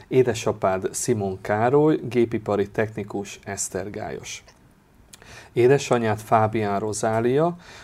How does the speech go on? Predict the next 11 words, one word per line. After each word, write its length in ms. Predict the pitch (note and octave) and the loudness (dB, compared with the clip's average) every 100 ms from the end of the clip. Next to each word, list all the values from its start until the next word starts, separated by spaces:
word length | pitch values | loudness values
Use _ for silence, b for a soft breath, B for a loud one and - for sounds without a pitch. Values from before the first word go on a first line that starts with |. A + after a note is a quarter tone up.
| B | B
aki 280 | A2 - G#2+ | -6 -2 -2
a 60 | |
családanyaság 920 | G#2+ C3+ B2 G#2 G#2+ G2+ G2 G#2 G2+ | 2 4 4 4 0 -4 -4 -2 -2
mellett 400 | G#2+ B2 B2 A2 | 0 2 0 0
egy 140 | F#2+ - | -4 -2
húsipari 560 | A#2+ A2 G#2 G#2+ G#2+ | -4 -2 -6 -4 -6
cégnél 460 | G#2 - G#2+ G#2 G2+ | -6 -4 -4 -2 -4
helyezkedett 760 | G2+ G2+ G2 - F2+ - - | 0 -2 -2 -6 -8 -8 -6
el, 220 | A#2+ A#2 A2+ | -2 -2 -2
jelenleg 680 | A#2 A2 G#2 G2 G#2 G#2 G#2+ G#2+ | -2 -2 -2 -2 -4 -6 -10 -10
nyugdíjas. 720 | G#2 G#2 F#2 E2+ - - | -10 -8 -6 -6 -8 -12